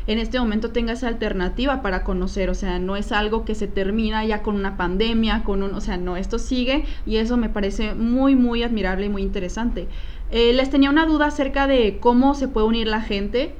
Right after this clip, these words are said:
o cómo puede cooperar la, la ciudadanía. Ustedes me dijeron que está, eh, fijado para un grupo de personas,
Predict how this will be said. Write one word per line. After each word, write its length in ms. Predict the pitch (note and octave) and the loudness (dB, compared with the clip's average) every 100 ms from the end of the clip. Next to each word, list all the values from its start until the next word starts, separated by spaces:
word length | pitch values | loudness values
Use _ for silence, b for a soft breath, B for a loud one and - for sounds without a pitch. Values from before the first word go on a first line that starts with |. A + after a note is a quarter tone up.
| - - | -10 -6
o 140 | G3+ | -2
cómo 260 | A3 A#3+ B3+ | 0 0 2
puede 220 | B3 B3 | 0 2
cooperar 400 | A#3+ A#3 G3 G3+ | 0 0 0 0
la, 120 | G#3+ B3 - G3 | -2 -4 -6 -2
la 160 | A3 | -2
ciudadanía. 580 | A3 G#3 G3 G3 G3+ A3 | 0 0 0 0 -2 -2
Ustedes 260 | B3 B3 C4+ | 0 2 2
me 80 | B3 | 0
dijeron 400 | G3 G3+ G#3 A3+ | -2 -2 -2 -2
que 60 | |
está, 440 | A3 G3+ F#3+ G3 - B B - | -2 -2 -2 -2 -6 B B -4
eh, 600 | G#3+ G3+ G3+ G3 F#3 D#3+ - - - - | 0 2 4 2 0 -4 -8 -8 -8 -4
fijado 440 | A3 A3 A#3 C4+ | -4 0 2 2
para 200 | C4 G#3 | 2 2
un 120 | G3+ A3 | 2 2
grupo 340 | B3 B3 A#3+ | 0 2 2
de 140 | A3+ | 2
personas, 840 | G#3 F#3 F#3+ G3 F#3+ A#3 C4+ - | 0 -2 0 -2 -2 -2 -2 -6